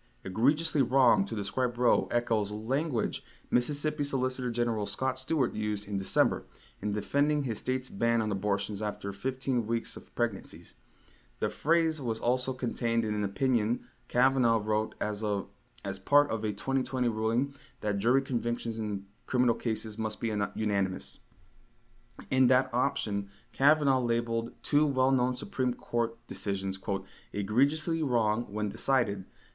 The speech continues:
quote, end quote. Uh, the nineteen forty-four ruling upholding the detention of Japanese Americans during World War Two, Korematsu v. Watt, United States, and the eighteen ninety-six decision that blessed racial segregation under the rubric of, quote,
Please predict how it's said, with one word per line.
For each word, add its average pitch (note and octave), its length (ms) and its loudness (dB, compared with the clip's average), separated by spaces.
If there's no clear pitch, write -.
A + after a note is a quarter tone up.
quote, G#2+ 280 0
end B2 180 2
quote. - 220 -4
Uh, F#2+ 160 0
the G2+ 340 0
nineteen C3 380 0
forty-four C3 420 -2
ruling B2 360 -2
upholding A#2 580 -2
the F#2 80 -8
detention A#2+ 580 -2
of G2 340 -2
Japanese A2+ 380 -2
Americans G#2 460 -4
during G2 180 -2
World G2 160 -4
War G2 100 -6
Two, C#3 320 -2
Korematsu A2 800 -2
v. G#2 240 -2
Watt, G2 400 -6
United G#2 320 -2
States, D3+ 440 -4
and G#2+ 200 -2
the G#2 280 -2
eighteen A#2+ 320 2
ninety-six A#2+ 760 -2
decision A2+ 460 -2
that G2+ 180 -2
blessed A#2 520 0
racial A#2 300 -2
segregation A#2 640 0
under G#2 140 -2
the G2 100 0
rubric A2 480 -2
of, G2 340 -2
quote, - 320 -6